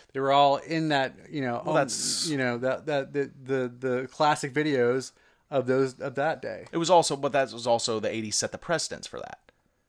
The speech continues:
Speaker 2: You know what I mean?
Speaker 1: Oh,
Speaker 2: They
Speaker 1: yeah,
Speaker 2: set the,
Speaker 1: for
Speaker 2: that
Speaker 1: sure.
Speaker 2: was the expectation, because
Speaker 1: For
Speaker 2: people
Speaker 1: sure.
Speaker 2: still wanted to see that kind of shit. And if you're gonna make
Speaker 1: Because
Speaker 2: it, you
Speaker 1: the,
Speaker 2: gotta
Speaker 1: the,
Speaker 2: do it.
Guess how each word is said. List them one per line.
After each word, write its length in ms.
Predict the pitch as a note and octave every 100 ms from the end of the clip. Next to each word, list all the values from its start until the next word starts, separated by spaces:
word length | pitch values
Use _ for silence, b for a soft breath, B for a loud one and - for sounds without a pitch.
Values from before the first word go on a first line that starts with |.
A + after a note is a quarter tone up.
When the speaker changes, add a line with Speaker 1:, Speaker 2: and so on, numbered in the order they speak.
| -
Speaker 2:
You 80 | C#3
know 60 | C#3
what 40 |
I 40 |
mean? 100 | C3 D#3+
Speaker 1:
Oh, 40 |
Speaker 2:
They 80 | C#3
Speaker 1:
yeah, 80 | E3+
Speaker 2:
set 120 | D#3
the, 40 | B2+
Speaker 1:
for 60 |
Speaker 2:
that 60 | C#3
Speaker 1:
sure. 80 | D#3+
Speaker 2:
was 100 | C3+
the 100 | B2+
expectation, 640 | B2 A#2 - A3 A3 G2
because 360 | G#2 A2+ G#2+ -
Speaker 1:
For 60 |
Speaker 2:
people 180 | - D#3+ C3
Speaker 1:
sure. 140 | -
Speaker 2:
still 100 | C#3
wanted 220 | C3 A#2+
to 60 | G#2
see 240 | - A#3+
that 180 | C#3 -
kind 140 | A2+
of 60 | G#2
shit. 160 | A2+ A2+
And 40 |
if 140 | A#2+ -
you're 80 | D3
gonna 140 | B2
make 220 | B2+ A#3
Speaker 1:
Because 180 | F3 F3+
Speaker 2:
it, 40 | D3+
you 40 |
Speaker 1:
the, 20 |
Speaker 2:
gotta 100 | C#3 C3+
Speaker 1:
the, 60 | B2
Speaker 2:
do 20 |
it. 140 | -